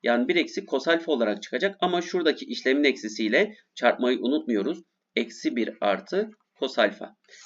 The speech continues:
Bölü paydaya geldik. Sin alfa eksi bir. Sinüse ne verirsek verelim. Bir çıkardığımızda bu negatif olmayacak mı gençler? Çünkü eksi bir ile bir aralığında değer alıyor. Mesela sıfır ile bir aralığında olsa bu. Diyelim ki dört bölü beş olsa.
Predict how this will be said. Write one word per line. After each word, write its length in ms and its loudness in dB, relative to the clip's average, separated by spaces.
Bölü 500 4
paydaya 380 4
geldik. 320 4
Sin 160 -2
alfa 280 4
eksi 340 -2
bir. 180 -2
Sinüse 460 0
ne 120 4
verirsek 440 0
verelim. 360 4
Bir 240 6
çıkardığımızda 800 2
bu 100 2
negatif 360 4
olmayacak 460 2
mı 80 -6
gençler? 380 -4
Çünkü 240 -4
eksi 320 -4
bir 60 -4
ile 180 0
bir 100 4
aralığında 480 4
değer 200 0
alıyor. 260 -4
Mesela 300 2
sıfır 260 -6
ile 120 0
bir 80 2
aralığında 340 4
olsa 280 -4
bu. 200 -2
Diyelim 180 0
ki 120 -6
dört 200 0
bölü 160 2
beş 180 -2
olsa. 420 -2